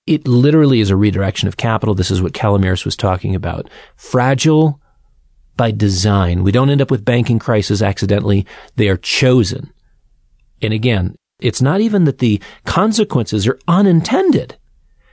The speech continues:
It's that they're so far down the line that no one cares. Take your political victory laps today and let the next generation deal with the chaos that you've created.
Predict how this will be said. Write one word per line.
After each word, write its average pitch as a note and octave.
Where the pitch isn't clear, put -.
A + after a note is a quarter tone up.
It's D3
that F3
they're C#3
so D#3
far C#3
down A#2+
the G#2
line G#2+
that -
no A#2
one A#2
cares. F2
Take C#3+
your F#3+
political D3
victory C3
laps A2+
today C#3
and A#2+
let B2+
the C3
next A#2+
generation G2+
deal G2+
with F#2+
the F#2+
chaos F2+
that -
you've -
created. -